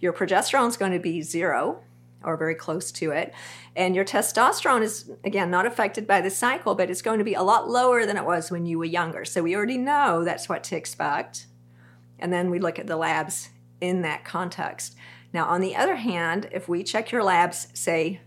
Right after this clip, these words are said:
three weeks after your period started, remember that should be after ovulation if you are in fact ovulating, I'd expect your estrogen to be somewhere between the highest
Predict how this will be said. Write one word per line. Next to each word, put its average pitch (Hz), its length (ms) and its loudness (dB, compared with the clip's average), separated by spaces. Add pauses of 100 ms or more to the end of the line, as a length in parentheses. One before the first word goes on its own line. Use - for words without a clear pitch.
(140)
three 202 320 2
weeks 196 460 -2
after 165 640 0
your 165 120 -4
period 165 460 -6
started, 156 680 -2 (640)
remember 170 400 -2
that 170 380 2 (240)
should 233 420 2
be 202 180 -2
after 180 420 0
ovulation 156 680 -2
if 160 180 -8
you 165 100 -4
are 156 180 -2
in 151 80 -8
fact - 300 -6
ovulating, 160 720 -4 (360)
I'd 175 160 0
expect - 420 -2
your 175 180 0
estrogen 165 460 -4
to 202 120 -6
be 165 260 -4 (200)
somewhere 285 360 4
between 262 400 0
the 202 100 2
highest 208 760 -2